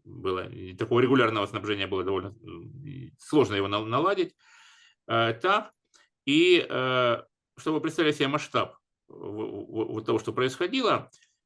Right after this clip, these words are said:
в Красную армию за годы гражданской войны призвали около пяти миллионов человек, а дезертиров было четыре миллиона.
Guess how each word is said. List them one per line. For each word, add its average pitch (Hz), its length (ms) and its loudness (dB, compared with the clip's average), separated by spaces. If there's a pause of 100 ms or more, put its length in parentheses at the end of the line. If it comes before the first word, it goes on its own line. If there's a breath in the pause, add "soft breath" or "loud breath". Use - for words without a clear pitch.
(100)
в - 140 -14
Красную 160 360 2
армию 185 280 4
за 120 340 6
годы 123 380 0 (160)
гражданской 120 460 0
войны 170 200 2
призвали 127 380 2
около 123 260 0
пяти 123 260 -6
миллионов 127 440 0
человек, 131 440 2 (1120)
а 131 100 0
дезертиров 180 540 4
было 127 180 6
четыре 131 340 2
миллиона. 85 580 -6